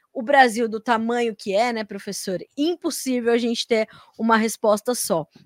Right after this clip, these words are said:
Inclusive, nos dados que eu recebi aqui pra nossa, pra nossa entrevista dessa quarta-feira, pra nossa conversa dessa quarta-feira,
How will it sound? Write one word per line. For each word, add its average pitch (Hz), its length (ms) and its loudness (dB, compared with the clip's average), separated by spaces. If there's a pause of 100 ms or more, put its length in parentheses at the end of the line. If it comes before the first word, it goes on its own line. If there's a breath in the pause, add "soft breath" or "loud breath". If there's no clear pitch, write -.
Inclusive, 269 800 -2 (240 soft breath)
nos 262 160 0
dados 262 260 8
que - 80 -2
eu 254 60 2
recebi 226 420 0
aqui 202 240 -6
pra 190 200 -2
nossa, 180 520 -2
pra 185 160 -4
nossa 180 240 -4
entrevista 175 600 -8 (320 loud breath)
dessa 190 300 0
quarta-feira, 233 760 2
pra 202 140 -4
nossa 190 240 -4
conversa 185 400 -2
dessa 175 240 -6
quarta-feira, 233 760 0